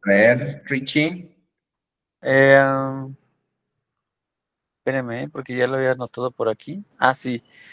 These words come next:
Speaker 2: Es este, "What that pass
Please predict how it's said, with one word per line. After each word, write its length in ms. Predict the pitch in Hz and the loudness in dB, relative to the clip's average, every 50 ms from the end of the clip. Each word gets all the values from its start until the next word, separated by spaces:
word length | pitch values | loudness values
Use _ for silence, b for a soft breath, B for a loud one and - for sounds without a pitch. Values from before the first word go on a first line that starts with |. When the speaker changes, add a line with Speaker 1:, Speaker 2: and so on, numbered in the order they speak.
| B B 113 127 | B B -8 0
Speaker 2:
Es 340 | 135 135 143 151 147 - - | 2 4 4 2 2 -2 -4
este, 640 | 147 139 139 - _ _ - 120 113 113 110 - - | -4 -4 -4 -8 _ _ -4 -2 -2 0 0 -2 -2
"What 300 | 120 120 135 156 180 190 | 0 2 2 2 2 4
that 200 | 202 175 170 160 - _ | 4 2 2 2 2 _
pass 560 | 156 156 185 247 - - - - - _ | 4 4 4 2 -2 -8 -14 -16 -18 _